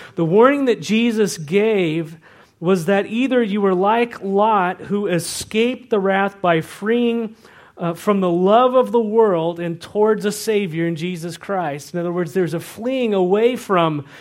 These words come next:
this present wicked generation and towards Jesus Christ, a living in holiness, so to speak. But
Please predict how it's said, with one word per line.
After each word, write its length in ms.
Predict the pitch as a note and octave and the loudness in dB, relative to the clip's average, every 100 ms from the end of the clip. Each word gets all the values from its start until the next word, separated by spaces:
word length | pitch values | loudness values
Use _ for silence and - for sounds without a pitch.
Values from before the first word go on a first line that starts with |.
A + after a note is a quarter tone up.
| - | -18
this 240 | - F3 F3 | -4 -4 -4
present 480 | - A3 A3 G#3+ F#3+ | -4 0 2 0 0
wicked 360 | F#3+ G3 F#3+ | 0 0 -2
generation 600 | D#3 F#3+ F3+ F#3 F#3 F3+ | 0 2 2 2 0 -2
and 160 | E3 D#3+ | -4 -6
towards 400 | - G3 G#3 D#3+ | -2 2 2 2
Jesus 440 | D3+ G3 D#3+ E3 | -6 -6 -4 -6
Christ, 640 | - - F#3+ F#3 C#3 C#3 - | -10 -4 0 0 0 -8 -10
a 100 | D#3+ | -2
living 300 | F#3 G3 F#3 | 0 0 -2
in 80 | D#3+ | -4
holiness, 500 | F3 G3+ F#3+ D#3+ D3 | -2 0 0 -2 -6
so 120 | D#3+ | -10
to 60 | |
speak. 280 | C#3 - E3+ | -8 -8 -4
But 140 | F#3 | -6